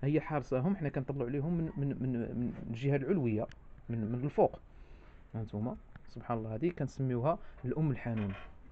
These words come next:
الام الحنون اللي كتربي وليداتها، كتغطيهم، كتدخل ترضعهم في الوقت، كتمشي تاكل باش، باش تصحاح.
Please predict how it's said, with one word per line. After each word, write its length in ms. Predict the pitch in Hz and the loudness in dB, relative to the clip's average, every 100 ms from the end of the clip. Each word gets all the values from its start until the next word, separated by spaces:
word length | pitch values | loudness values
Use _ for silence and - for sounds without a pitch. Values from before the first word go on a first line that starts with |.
| - - | -16 -6
الام 140 | 165 | -4
الحنون 360 | 139 127 123 170 | -2 -2 0 0
اللي 140 | 131 | -2
كتربي 480 | - 131 127 117 143 | -2 -2 -2 -2 0
وليداتها، 760 | 135 117 113 110 120 139 165 160 113 - - - - | 2 0 0 -2 0 2 2 0 -4 -6 -12 -16 -6
كتغطيهم، 800 | 123 135 - 139 113 143 175 170 | 0 0 4 6 6 6 6 4
كتدخل 500 | 139 131 117 - 127 - - - - | 2 -2 0 2 2 0 -10 -14 -4
ترضعهم 440 | 147 131 123 135 120 | -2 2 4 4 4
في 80 | |
الوقت، 480 | 123 147 - - - - - - - - - | 6 6 6 2 -14 -16 -16 -18 -18 -2 -2
كتمشي 280 | - - | 0 -2
تاكل 460 | 139 156 139 180 165 | 4 6 8 6 6
باش، 260 | 117 127 - | 4 0 -2
باش 200 | 120 - | -4 -4
تصحاح. 600 | - - 185 170 - | -10 2 8 8 6